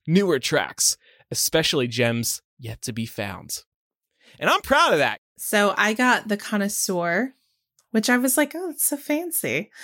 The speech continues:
Speaker 2: A connoisseur of music. Um, this is characterized by familiarity, timelessness, loyalty, and commonality.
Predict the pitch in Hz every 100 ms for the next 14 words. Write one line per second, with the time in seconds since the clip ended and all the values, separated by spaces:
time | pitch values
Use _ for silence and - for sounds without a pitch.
0 | - - - 208 - 247 254 - 254 240
1 | 214 226 214 160 - - 190 185 180 196
2 | 220 220 - 220 220 226 208 190 185 185
3 | - 180 175 - 185 185 180 180 220 247
4 | 247 240 240 - - 226 254 254 220 214
5 | - 202 196 208 - - - 175 180 262
6 | 247 190 - 180 160 156 - - - -
7 | _ - 214 208 - 190 196 190 202 214
8 | 190 175 165 180 247